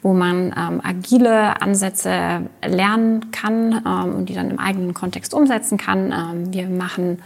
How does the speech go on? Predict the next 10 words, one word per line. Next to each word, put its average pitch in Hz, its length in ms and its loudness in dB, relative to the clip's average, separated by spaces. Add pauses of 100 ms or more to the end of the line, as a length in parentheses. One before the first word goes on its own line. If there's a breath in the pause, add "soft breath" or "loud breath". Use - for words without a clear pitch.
(320 loud breath)
Organisationsentwicklung, 208 2000 0
ähm, 175 360 -2
hin 202 200 -2
zu - 200 -4
agiler 202 340 -4
Transformation. 196 920 -2
Das 185 180 -4
heißt, 185 160 -6
wir 175 80 -2
begleiten 202 720 -2